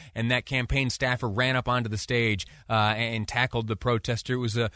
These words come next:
it was a pretty neat, uh, display of the protective instinct, uh, held by the spouse of the candidate. Regardless of your politics, it was a neat thing to behold. Video of that event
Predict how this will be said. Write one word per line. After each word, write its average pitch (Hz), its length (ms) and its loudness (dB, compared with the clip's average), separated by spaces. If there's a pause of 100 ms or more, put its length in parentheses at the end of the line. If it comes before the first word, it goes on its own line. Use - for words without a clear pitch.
(200)
it 143 40 0
was 135 120 2
a 127 60 2
pretty 208 420 0
neat, 160 480 2 (180)
uh, 131 240 4
display 127 840 0
of 120 180 -6
the 117 100 -2
protective 120 560 -2
instinct, 117 560 0 (240)
uh, 107 200 0
held 120 400 0
by 113 280 2
the 95 100 -4
spouse 113 420 0
of 107 80 -6
the 98 60 -4
candidate. 98 420 -2
Regardless 151 400 4
of 143 60 -4
your 123 80 -2
politics, 117 640 0 (180)
it 123 60 -8
was 117 80 2
a 117 80 2
neat 131 220 0
thing 120 200 -2
to - 80 -6
behold. 104 460 0
Video 127 440 4
of 107 200 -4
that 113 180 2
event 107 320 0